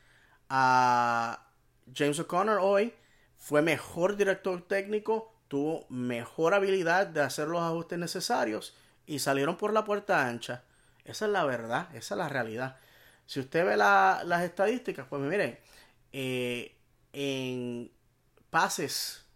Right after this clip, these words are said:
completados perfectamente, pues mire, el, el Orlando City tuvo ochenta y dos por ciento y el Toronto ochenta y siete por ciento. Ataque,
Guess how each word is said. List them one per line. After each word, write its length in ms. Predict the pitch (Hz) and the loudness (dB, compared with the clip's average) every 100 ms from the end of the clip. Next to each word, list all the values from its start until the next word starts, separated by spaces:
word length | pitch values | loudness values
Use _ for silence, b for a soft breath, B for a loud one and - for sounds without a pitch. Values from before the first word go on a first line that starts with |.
| _ | _
completados 760 | 151 147 143 131 151 175 165 | -8 -4 -4 0 2 2 0
perfectamente, 960 | - 143 131 151 - 180 208 220 139 127 b b b b b _ _ _ | -4 -8 -6 -8 -4 -2 -2 -4 -8 -14 b b b b b _ _ _
pues 180 | - 123 | -12 -8
mire, 440 | 123 151 185 - _ | -6 -4 -6 -8 _
el, 680 | 120 117 113 117 113 110 - _ _ _ _ _ _ _ | -14 -10 -10 -10 -12 -14 -16 _ _ _ _ _ _ _
el 220 | 123 120 | -12 -8
Orlando 300 | 117 117 123 | -6 -6 -6
City 240 | 127 156 | -6 -8
tuvo 140 | 165 170 | -6 -8
ochenta 340 | 170 165 139 | -6 -6 -4
y 40 | 123 | -4
dos 120 | 131 | -4
por 180 | - 131 | -8 -8
ciento 320 | 147 170 170 | -8 -8 -4
y 40 | |
el 120 | 131 | -6
Toronto 400 | 117 117 123 139 | -6 -8 -8 -8
ochenta 320 | 165 143 127 117 | -10 -8 -10 -10
y 40 | |
siete 240 | - 123 | -10 -8
por 180 | 147 139 | -8 -10
ciento. 420 | - 135 135 135 - b b b b b b _ | -8 -8 -10 -14 -20 b b b b b b _
Ataque, 720 | - 143 - 180 214 143 113 | -2 0 4 2 2 -4 -8